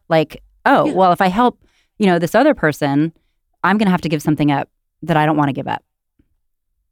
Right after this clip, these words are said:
Speaker 2: Now, your definition of win is gonna have to change because a lot of what you had may have been built unjustly. It's blood money. Um, and when you realize that's what it is,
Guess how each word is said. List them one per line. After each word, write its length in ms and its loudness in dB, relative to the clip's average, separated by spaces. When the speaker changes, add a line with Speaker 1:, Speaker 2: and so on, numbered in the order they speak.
Speaker 2:
Now, 140 0
your 160 0
definition 560 -2
of 160 -6
win 260 -4
is 120 -2
gonna 220 -4
have 260 -8
to 80 -16
change 680 -14
because 200 -2
a 60 0
lot 200 0
of 120 -6
what 180 -8
you 80 -8
had 540 -4
may 200 2
have 220 -2
been 200 -4
built 280 -4
unjustly. 800 -8
It's 260 -10
blood 280 -6
money. 460 -10
Um, 340 -2
and 420 -4
when 420 0
you 140 0
realize 500 -2
that's 240 -6
what 120 -4
it 160 -6
is, 540 -8